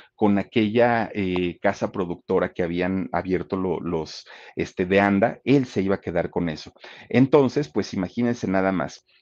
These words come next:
Sale la noticia finalmente ya a los medios y todo mundo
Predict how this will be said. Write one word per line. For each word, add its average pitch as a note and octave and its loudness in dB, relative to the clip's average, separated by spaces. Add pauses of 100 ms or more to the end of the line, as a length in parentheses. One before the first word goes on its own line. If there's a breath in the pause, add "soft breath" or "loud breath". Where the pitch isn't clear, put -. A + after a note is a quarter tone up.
(800 soft breath)
Sale E3 4
la C3 4
noticia A#2 -2
finalmente G#2 0
ya G2 4
a - -4
los E2 -4
medios A2 0
y - -14
todo C#3+ 2
mundo B2+ 2